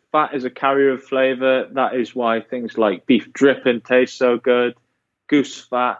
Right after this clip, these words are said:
it, fat is just rammed full. There's more flavor in fat than flesh. So if you've got a fatty cut of steak like a ribeye, it's gonna taste more beefy than a fillet steak, which doesn't have as much in it. So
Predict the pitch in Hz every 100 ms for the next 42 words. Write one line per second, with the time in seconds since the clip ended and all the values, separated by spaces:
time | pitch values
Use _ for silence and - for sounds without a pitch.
0 | - 123 _ _ _ _ 160 139 104 123
1 | - 131 113 117 131 127 123 110 113 135
2 | 123 151 180 170 - 160 151 139 123 -
3 | 147 110 117 117 104 - 117 101 - -
4 | _ _ _ _ _ - 127 123 123 131
5 | 127 165 170 190 165 - 170 165 160 143
6 | 151 120 131 - 139 131 131 123 110 110
7 | 127 131 98 90 90 - _ _ - -
8 | - - 170 165 - 165 170 156 143 123
9 | 104 - 160 151 - 92 - _ _ _
10 | _ - 120 123 123 120 120 117 117 _
11 | _ _ _ - - 160 147 - - 120
12 | 107 - 113 - _ _ 143 123 127 113
13 | 127 123 113 120 131 - - - - 139
14 | 165 - - 147 135 127